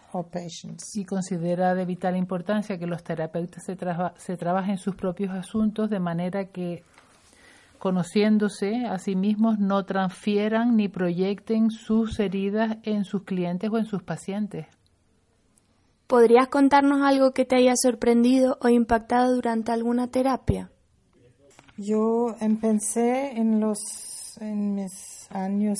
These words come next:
Speaker 1: veinte de tener psicoanálisis porque tenía mucho, mm, eh, dolor de cabeza. Y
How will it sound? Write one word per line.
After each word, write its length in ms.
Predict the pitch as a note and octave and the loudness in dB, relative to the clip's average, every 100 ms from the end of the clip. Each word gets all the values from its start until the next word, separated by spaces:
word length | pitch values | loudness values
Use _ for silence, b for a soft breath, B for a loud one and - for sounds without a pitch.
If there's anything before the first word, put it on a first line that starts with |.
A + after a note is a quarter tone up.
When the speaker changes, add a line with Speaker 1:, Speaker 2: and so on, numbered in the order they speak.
| - | -4
Speaker 1:
veinte 400 | G3+ G#3 A3+ A3 B3+ D4+ - _ _ b b b b b b b b | -2 2 0 -2 -8 -10 -16 _ _ b b b b b b b b
de 140 | G#3 G#3 | -4 -2
tener 540 | G#3+ G#3 G#3+ A#3+ A#3+ | 0 2 4 2 0
psicoanálisis 1080 | A#3 - - A3+ G#3 G3 G#3+ G3+ G3 - F#3 - - | -6 -10 -10 -4 -2 -2 0 -2 -4 -10 -12 -12 -12
porque 280 | G3+ G3 G3 | -14 -10 -6
tenía 400 | G#3 G#3 A3 G#3+ | -2 2 2 2
mucho, 560 | G#3+ A3 A#3 A3+ A3 G#3+ | 2 -2 -2 -2 0 2
mm, 360 | G#3+ G#3 G3+ | 0 0 -6
eh, 300 | G#3+ G#3 G3+ G3 | -8 -6 -6 -4
dolor 420 | G#3 G3+ G3 G3 | -4 -4 -4 -6
de 120 | G3 | -8
cabeza. 600 | G3 F#3+ F#3+ - F3+ E3+ _ _ _ _ _ _ _ _ b b b b b b b _ _ | -8 -8 -8 -10 -14 -18 _ _ _ _ _ _ _ _ b b b b b b b _ _
Y 920 | A#3 G#3+ G3 G3 F#3+ F#3+ F#3+ F#3+ G3 | -2 0 0 -2 -4 -6 -8 -10 -14